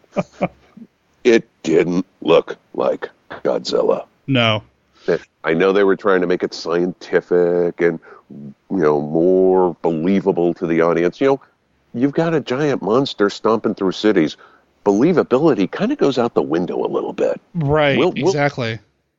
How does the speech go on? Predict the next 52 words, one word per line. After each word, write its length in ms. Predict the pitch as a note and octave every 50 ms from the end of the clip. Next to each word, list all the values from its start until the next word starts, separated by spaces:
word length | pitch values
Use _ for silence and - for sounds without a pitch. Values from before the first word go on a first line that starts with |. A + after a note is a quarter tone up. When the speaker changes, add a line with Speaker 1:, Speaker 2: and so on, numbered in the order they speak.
| _ _ _ _ _ _ _ _ _ _ _ _
Speaker 2:
we 160 | - C#3 F#3+ G#3
can 180 | - A#3 D#3
handle 520 | C3 - D#3 D#3+ F3 F#3+ E3 C3+ A#2+ F#2 -
not 380 | E2 F#2 G2 G#2 A2+ A#2 - -
having 360 | A2+ A2 A2 G#2+ A2 G2 F2+ -
a 60 | F#2+
definite 560 | E2 - G2+ G2+ G2+ - G#2+ F#2+ F2 - -
cause. 580 | - - - D2+ D#2+ D2 - - - - - - - _ _ _ _ _ -
Just, 280 | - D3 D#3 - - _ _ _ -
just 180 | - - -
show 240 | - - C#3 A#2+ G#2
us 80 | F2+ -
a 80 | G2
monster. 500 | D2+ C#2 C2+ C2+ - - - - - - - - - -
Speaker 1:
Give 160 | - - F#3
us 160 | F#3+ F#3+ - F#3+
a 40 |
monster 640 | E3 D3 C#3 C#3+ C#3+ C#3 C3+ - - C#3+ C3+ C3 C3
in 160 | C#3+ D3 D3
a 80 | D3 C#3+
suit 320 | - - C3+ B2+ B2 B2
or 80 | B2 B2
whatever. 340 | A#2+ B2 A#2+ A#2+ A#2+ C3
You 140 | C3+ C#3 D3
know, 160 | D3+ D3 D3
unfortunately, 560 | C#3+ C#3+ C#3 - F#3+ G3 F3+ - E3 D3+ C#3 C#3
when 140 | C3+ C3+ C3
I 80 | B2
see 560 | A#2+ - - - - D3 C#3+ C#3+ C#3+ C#3 C#3 - - - - - - -
or 80 | - E3+
even 280 | F#3 E3 C#3 B2+ B2
think 220 | - - C#3+ C3+ -
about 220 | D3 C#3+ D3 -
the 60 | C#3+
movie 180 | C#3 C#3+ C3 C3+
that 140 | C3+ C3+ -
shall 160 | - D3 C3
not 160 | C3 C3 -
be 100 | - C3+
named, 340 | C3 C3 C3 C3 C3 C3 - _ _ - - _ _ _ _ _ _ _ -
I 160 | E3+ F3+ G#3+
don't 180 | A3+ F#3+ E3 D#3
think 220 | - F#3 F3 D#3
about 240 | D3 C3+ B2+ B2 B2+
Godzilla. 600 | C3 A#2+ A2+ A#2 A#2 B2 A#2 A2 A2 A2+ B2 C#3 -
I 200 | D3+ D3 D#3 D3+
think 360 | D3 - E3 D#3 C#3+ C3+ - -
to 300 | - - C#3 C3+ C3+ C3
the 120 | C3 B2+
Taco 320 | B2+ - D3 C3+ - C3+
Bell 180 | A#2+ B2 B2 B2+
commercials 640 | - - C#3 C3+ C#3 - - D3+ D3+ - - -